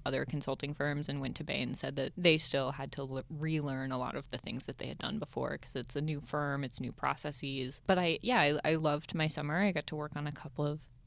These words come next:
really cool different projects. I was in the private equity group for the first half of the summer, working with a team that was on retainer for a P E firm, and they did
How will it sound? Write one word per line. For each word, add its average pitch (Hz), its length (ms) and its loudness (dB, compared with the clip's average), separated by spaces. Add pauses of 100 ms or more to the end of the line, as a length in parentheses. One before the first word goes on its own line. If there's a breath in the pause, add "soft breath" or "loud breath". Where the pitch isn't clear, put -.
really 156 260 4
cool 147 180 2
different 147 380 -2
projects. 139 880 -2
I 151 180 2
was 156 140 2
in 151 380 0
the 143 360 2
private 147 280 2
equity 208 280 6
group 175 400 4
for - 140 -2
the 160 60 4
first 160 300 -2
half 151 220 -6
of 156 100 -8
the 156 100 0
summer, 143 540 0
working 156 760 2
with 160 260 2
a 147 120 4
team 156 260 2
that - 120 0
was 151 100 -2
on 143 180 0
retainer 151 600 0
for 143 240 -4
a 131 40 -4
P 151 140 -8
E 151 220 -2
firm, 143 500 0
and 156 160 4
they 151 140 6
did 147 260 4